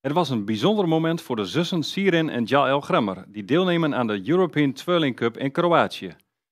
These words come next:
Wat dit avontuur extra speciaal maakt, is dat hun moeder Karin mee is als coach. Het jongste zusje van de familie kwam helaas niet door de selecties, maar is erg trots op haar zussen. Twirlen combineert turnen, ritmische gymnastiek en dans, waarbij gebruik wordt gemaakt van de baton.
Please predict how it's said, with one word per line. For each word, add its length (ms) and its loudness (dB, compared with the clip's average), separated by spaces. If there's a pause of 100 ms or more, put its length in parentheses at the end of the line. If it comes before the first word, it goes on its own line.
(320)
Wat 140 0
dit 160 0
avontuur 580 -2
extra 360 -2
speciaal 460 -2
maakt, 280 0
is 140 -8
dat 160 2
hun 120 -2
moeder 280 0
Karin 420 2
mee 260 -2
is 200 -10
als 140 -6
coach. 460 -4 (600)
Het 160 -6
jongste 320 2
zusje 320 -2
van 140 -2
de 60 -2
familie 340 0
kwam 220 0
helaas 360 0
niet 180 0
door 120 0
de 80 -4
selecties, 500 -2
maar 180 -2
is 160 -8
erg 240 0
trots 300 -2
op 80 -4
haar 100 0
zussen. 460 -4 (680)
Twirlen 360 2
combineert 580 2
turnen, 520 -2
ritmische 400 -2
gymnastiek 520 -2
en 200 -4
dans, 260 2
waarbij 280 0
gebruik 380 -2
wordt 140 -2
gemaakt 340 -2
van 120 -4
de 60 -2
baton. 440 -2